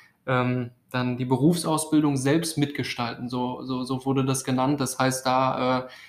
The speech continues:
war das Modul, bestand darin, beizubringen, okay, was, wie, wie bin ich hier überhaupt im Angestelltenverhältnis, äh, dargestellt in dem Sinne? Also was habe ich für einen Vertrag abgeschlossen zum Thema Tarifverträge, dann,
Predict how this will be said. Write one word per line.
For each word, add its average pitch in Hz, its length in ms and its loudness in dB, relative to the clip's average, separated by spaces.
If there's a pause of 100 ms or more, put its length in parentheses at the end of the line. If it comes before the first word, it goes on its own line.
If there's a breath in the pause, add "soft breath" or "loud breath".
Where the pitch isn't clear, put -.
(120)
war 131 120 0
das 131 180 0
Modul, 143 720 4
bestand 139 380 -2
darin, 143 520 0
beizubringen, 139 800 0 (280 loud breath)
okay, 139 360 0
was, 131 320 -2 (360)
wie, 151 360 -2
wie 147 120 0
bin 185 160 6
ich - 100 4
hier 147 120 4
überhaupt 139 340 6
im 131 100 2
Angestelltenverhältnis, 139 1200 -2
äh, 127 340 -4 (920)
dargestellt 135 680 2
in 127 120 -8
dem 123 200 2
Sinne? 117 180 -2
Also 120 200 -6
was 123 180 -4
habe 139 100 0
ich 135 140 -4
für 139 60 -2
einen 139 100 2
Vertrag 135 460 -2
abgeschlossen 131 520 -8
zum 127 160 -8
Thema 131 240 0
Tarifverträge, 131 880 -4
dann, 123 300 -2